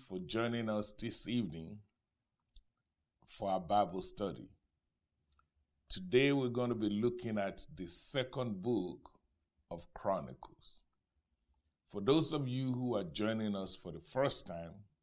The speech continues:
what we have been doing is to go on a journey to study the whole Bible.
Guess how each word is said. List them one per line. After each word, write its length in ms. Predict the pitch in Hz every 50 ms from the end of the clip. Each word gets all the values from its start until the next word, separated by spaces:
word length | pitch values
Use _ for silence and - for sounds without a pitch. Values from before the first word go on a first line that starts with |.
| _ _ _ _ _ _ _ _ _ _ _ - - _ _
what 260 | - 113 151 170 185
we 140 | 151 127 123 117
have 140 | 101 - 87
been 220 | 95 92 90 85 80
doing 500 | 78 127 135 127 107 95 92 95 101 92 87 - - _ _ _ _ _ _ _ _ _ _ _ _ _ _
is 160 | 98 95 95 -
to 160 | - - 98
go 220 | 92 95 123 123
on 180 | 120 117 107 104
a 140 | 101 101 95 87 82 78
journey 560 | 71 - 131 143 151 131 98 90 90 71 71 - - - - - - - - - - - - - - -
to 100 | - 95
study 680 | 92 - - - - - 143 143 - 90 92 95 95 92 - - - - - - - - - - - - - 82 80
the 140 | 92 87
whole 800 | 85 - - - - - 113 113 110 104 104 104 104 98 98 95
Bible. 600 | 87 76 73 85 82 78 73 67 - - - -